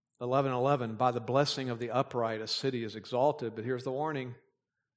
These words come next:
"By the mouth of the wicked it is torn down." And that's hyperbole, just making the point that, you know, back in those days, cities, you know, they had walls and they would come with catapults and rams and break down the wall and try to enter the city and so forth. And so it's using that, that imagery of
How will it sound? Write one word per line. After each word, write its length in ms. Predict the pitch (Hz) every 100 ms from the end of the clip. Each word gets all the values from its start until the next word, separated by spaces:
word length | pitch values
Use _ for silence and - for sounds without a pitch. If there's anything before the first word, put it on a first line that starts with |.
| _ _ _ _
"By 100 | 123
the 60 | 113
mouth 340 | 117 120 127
of 60 | 123
the 80 | 113
wicked 440 | 123 135 113 110 -
it 120 | 123
is 120 | 110 -
torn 320 | - 117 110
down." 340 | 113 117 110
And 100 | 120
that's 160 | 196 220
hyperbole, 720 | - 143 - 135 120 120 160 - - _ _ _ -
just 160 | 147
making 220 | 147 139
the 60 | 123
point 400 | - 135 147 151
that, 180 | 123 - -
you 80 | 160
know, 100 | 117
back 220 | 123 127
in 80 | 123
those 140 | 117
days, 340 | 117 123 131 120
cities, 460 | - 127 131 127
you 60 | 127
know, 60 |
they 80 | 113
had 180 | 120 117
walls 460 | 110 120 120 123 123
and 160 | 117 - - - _
they 80 | -
would 140 | 120 -
come 200 | 131 127
with 120 | 120
catapults 680 | - 127 127 - 127 127 -
and 160 | 113
rams 400 | 110 127 127 123
and 240 | 120 110 110
break 200 | 123 127
down 200 | 123 123
the 60 | 110
wall 420 | 113 117 120 123
and 140 | 101 104 _ _ _ _ _ _ -
try 180 | 131 123
to 60 |
enter 180 | 117 127
the 80 | 110
city 300 | - 135 131
and 100 | 110
so 180 | - 123
forth. 380 | - 123 143 135
And 100 | 117
so 140 | 131
it's 160 | 120 151
using 400 | 180 185 143 127
that, 300 | 123 - 127
that 180 | 117 -
imagery 540 | 151 180 120 120 113
of 100 | 110